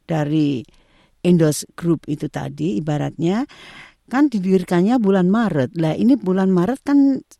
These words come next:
sudah menjelang itu. Itu yang saya maksudkan. Apakah nanti akan ada untuk menandai kita semua ini sudah sekian tahun misalnya berdirinya?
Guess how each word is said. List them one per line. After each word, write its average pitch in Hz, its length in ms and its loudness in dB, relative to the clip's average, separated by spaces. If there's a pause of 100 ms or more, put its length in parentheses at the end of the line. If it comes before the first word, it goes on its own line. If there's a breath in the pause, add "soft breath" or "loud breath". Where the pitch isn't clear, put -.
(200)
sudah 190 560 -4
menjelang 202 560 2
itu. 139 480 -2
Itu 190 240 -4
yang 208 160 0
saya 190 160 -6
maksudkan. 165 480 -4 (300 loud breath)
Apakah 170 500 -4
nanti 156 400 -6 (240 soft breath)
akan 156 320 -6
ada 226 480 -4
untuk - 160 -10
menandai 160 640 0 (420 loud breath)
kita 202 320 -8
semua 196 640 -2
ini 202 480 -2
sudah 165 400 -4
sekian 180 640 -2
tahun 220 640 0
misalnya 139 560 -6
berdirinya? 135 800 -6